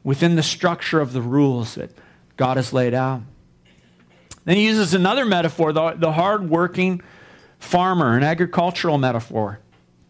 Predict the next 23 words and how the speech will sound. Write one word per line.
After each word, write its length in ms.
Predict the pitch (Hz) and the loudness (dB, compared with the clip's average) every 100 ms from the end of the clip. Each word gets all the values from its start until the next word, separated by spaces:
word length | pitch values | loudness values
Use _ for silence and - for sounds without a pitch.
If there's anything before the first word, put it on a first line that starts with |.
| _ _ _ _ - - | _ _ _ _ -20 -10
You 100 | 143 | -2
know, 80 | 160 | 0
farmers, 580 | 151 175 185 190 185 - | 0 0 0 0 0 -2
obviously, 800 | 147 170 185 175 185 185 170 156 | -2 0 0 -2 0 2 2 0
I 120 | 151 | -2
mean, 200 | 151 151 | 0 0
we 80 | 147 | 0
know 180 | 156 | 2
this 180 | 170 170 | 0 -2
about 280 | 151 151 151 | -2 -2 -2
farmers, 560 | 156 147 147 143 - - - - - | -2 0 0 -2 -6 -14 -20 -20 -4
their 140 | 151 | 0
reputation 880 | 156 170 - 175 - 165 180 - 120 | 2 0 0 -2 2 0 2 -2 -4
is 180 | 127 120 | -6 -8
for 180 | - 127 | -4 -4
hard 320 | - 131 120 | -2 -2 0
work. 460 | 139 135 139 - - _ - _ _ _ | -2 -2 -6 -14 -16 _ -20 _ _ _
Early 260 | 139 175 180 | 0 2 2
mornings, 600 | 160 160 156 107 95 - | 2 2 0 -2 -6 -6
long 300 | 120 151 170 | -2 0 2
days, 560 | 156 156 143 110 - 127 | 2 2 2 0 -4 -2
long 260 | 139 170 | 0 0
seasons, 880 | 165 - 165 156 139 110 95 - - | -2 -2 0 0 -2 -6 -6 -12 -16